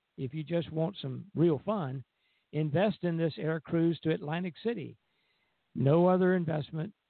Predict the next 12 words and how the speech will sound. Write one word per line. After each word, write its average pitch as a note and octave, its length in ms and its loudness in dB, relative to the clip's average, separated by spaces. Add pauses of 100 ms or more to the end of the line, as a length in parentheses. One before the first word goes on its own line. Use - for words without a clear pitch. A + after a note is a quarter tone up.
(100)
you C3+ 180 -4
can D3+ 200 -4
make D#3 220 -4
today C#3 520 -4 (100)
will C#3 180 0
yield C#3+ 480 2
such E3+ 200 -2 (120)
dividends C#3 680 -2 (520)
in D3 160 -4
health D3 320 -2
and C#3 160 -4
pleasure. C3 600 -4